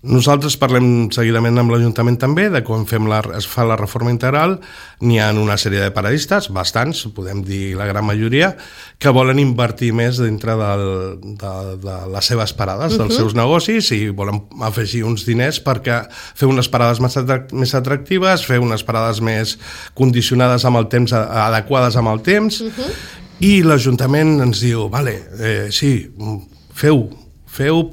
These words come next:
Speaker 1: eh, i això nosaltres ja ho compensarem amb temps de concessió».
Speaker 2: D'acord.
Speaker 1: Però, bueno, les paraules se les porta el vent.
Speaker 2: Però això no es va signar
Speaker 1: Això
Speaker 2: enlloc.
Speaker 1: no es va signar. O sigui, el gran problema és que nosaltres vam, en aquest sentit, eh, vam pecar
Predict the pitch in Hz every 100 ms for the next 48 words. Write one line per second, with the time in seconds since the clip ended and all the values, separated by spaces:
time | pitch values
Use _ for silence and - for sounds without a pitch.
0 | 110 117 110 107 104 147 147 151 131 123
1 | 139 135 131 135 127 120 - 120 127 127
2 | 113 98 113 110 113 98 101 - 101 98
3 | 76 - - 190 143 - - - - -
4 | - _ - 110 107 131 117 107 - 113
5 | 127 123 110 104 - 98 95 80 - -
6 | - - 240 302 240 175 - 151 165 170
7 | - - _ - 190 113 - 104 104 117
8 | 160 135 127 139 135 185 180 127 147 151
9 | 147 - - - - - 113 113 110 110
10 | 117 113 139 131 113 117 117 113 110 101
11 | 98 101 - - _ - _ _ - -
12 | 123 117 123 131 117 123 127 123 113 123
13 | 110 107 104 101 - - - - - -
14 | - 117 120 120 110 117 117